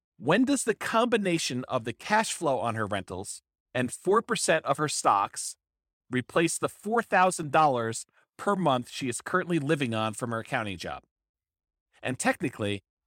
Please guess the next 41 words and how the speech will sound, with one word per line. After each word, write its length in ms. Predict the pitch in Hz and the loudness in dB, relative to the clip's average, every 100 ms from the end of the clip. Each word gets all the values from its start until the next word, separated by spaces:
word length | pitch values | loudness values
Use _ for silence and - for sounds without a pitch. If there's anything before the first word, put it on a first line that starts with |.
| - | -2
it 80 | 143 | 0
is 180 | 131 - | 0 -2
four 160 | 214 220 | -2 0
thousand 380 | 196 180 156 | 4 2 2
dollars 320 | 143 139 139 - | 2 2 2 -2
per 180 | - | -4
month 260 | 127 120 113 131 | -2 -2 -4 -8
adjusted 520 | 117 156 151 147 120 | 0 2 2 -2 -4
for 140 | 131 | -2
inflation. 440 | 113 - 123 - - _ _ _ _ _ _ _ _ _ - | -2 -2 -4 -4 -12 _ _ _ _ _ _ _ _ _ 0
That 160 | 135 | 2
means 260 | 156 151 139 | 2 -2 -2
it 80 | 131 | -4
is 140 | 120 | -2
really 200 | 151 143 | 0 0
higher 420 | 117 156 180 196 147 | 2 4 6 6 4
than 140 | 113 | 0
four 200 | - 120 | -2 0
thousand 320 | 120 110 - | 2 0 0
dollars 260 | 104 104 98 | -2 -2 -4
a 40 | |
month, 240 | 98 95 - - - | -10 -10 -12 -20 -10
but 120 | - | -2
the 80 | 147 | 0
real 160 | 135 190 | 4 2
estate 240 | - 165 | 2 0
financial 400 | 151 143 139 139 | 2 2 0 -4
planner 320 | - 135 127 | -4 -2 0
software 440 | 120 139 123 127 113 | 0 2 2 2 -2
does 300 | 90 123 113 | 0 0 2
that 180 | 113 95 | -2 -2
math 220 | 98 - | -6 -6
for 240 | 87 67 | -12 -12
us. 200 | - - _ _ - | -14 -20 _ _ -12
So 340 | - 160 151 | 2 4 4
she's 240 | - - 170 | 2 -6 -2
gonna 200 | 247 285 | -2 -2
continue 580 | - 175 - 233 214 202 | -2 -4 0 -2 0 -4
to 140 | - | 0
buy 180 | 143 139 | 2 2
properties. 640 | - 113 - 65 - - | 2 0 0 -12 -14 -14